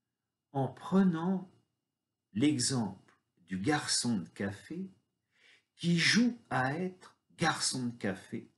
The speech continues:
dans son ouvrage L'être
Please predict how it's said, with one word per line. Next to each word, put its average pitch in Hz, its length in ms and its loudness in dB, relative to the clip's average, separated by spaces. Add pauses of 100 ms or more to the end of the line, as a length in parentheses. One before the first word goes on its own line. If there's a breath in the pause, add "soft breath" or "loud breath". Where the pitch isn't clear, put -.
(520)
dans 160 480 0 (760)
son - 280 -10
ouvrage 151 840 -4 (520)
L'être 170 640 -2